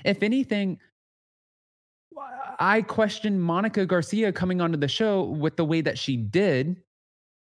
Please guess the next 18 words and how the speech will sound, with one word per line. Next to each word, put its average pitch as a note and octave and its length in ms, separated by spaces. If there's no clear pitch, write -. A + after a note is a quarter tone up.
but G3 80
I F#3 120
didn't G3+ 320
say F#3 140
anything D#3+ 380
bad F3 240
about A2+ 300
it. A2+ 120
So C3+ 280
I F3 120
sit F#3 200
down F#3 400
and D3 300
it D3+ 180
was, C3+ 380
"Adam, D#3 340
wait, C#3+ 280
Adam." C3 360